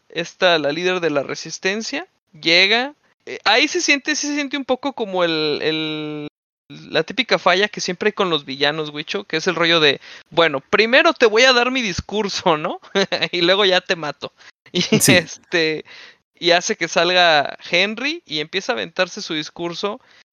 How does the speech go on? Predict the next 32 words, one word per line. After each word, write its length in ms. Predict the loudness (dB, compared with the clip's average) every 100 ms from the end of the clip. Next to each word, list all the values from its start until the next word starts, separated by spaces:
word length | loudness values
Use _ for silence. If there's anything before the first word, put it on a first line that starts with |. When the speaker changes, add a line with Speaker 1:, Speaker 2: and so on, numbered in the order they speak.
| _
Speaker 1:
Y 80 | -2
en 80 | 2
lo 120 | 0
que 120 | 0
se 100 | 0
avienta 280 | 2 2 2
el 60 | 0
discurso, 440 | -2 -4 -4 -4
¿qué 140 | -4 -4
sucede, 400 | -4 -4 -4 -4
Wicho? 300 | -8 -12 -14 _ _ _ _ _ _
Speaker 2:
Pues 160 | -2 2
uno 280 | 6 8 10
de 80 | 8
los, 340 | 8 4 0 2
uno 180 | 4 6
de 100 | 6
los 200 | 4 2
camiones 680 | 4 4 6 6 4 2
que, 480 | 0 2 2 0 -6 -16 -20 _
eh, 200 | -4 -4 -2
estalla 760 | -4 4 4 6 4 2 0 -12 _ _
por 240 | 0 0
lo 160 | 0 -2 -2
de 60 |
la 100 | -2
gasolina 580 | -2 -2 -2 -2 -2 0
y 40 | 0
todo 180 | 0
ese 160 | 2 2
rollo, 360 | 4 4 6 4
Speaker 1:
Ajá. 280 | 2 -10